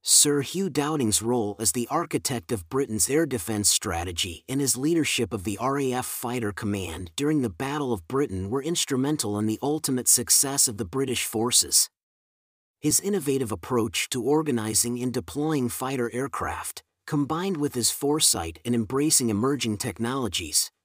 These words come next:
played a significant role in shaping the outcome of the battle and ensuring the defense of the British Isles.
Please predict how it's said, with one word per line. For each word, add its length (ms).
played 300
a 60
significant 720
role 340
in 140
shaping 520
the 140
outcome 420
of 80
the 100
battle 520
and 160
ensuring 460
the 100
defense 500
of 100
the 80
British 420
Isles. 520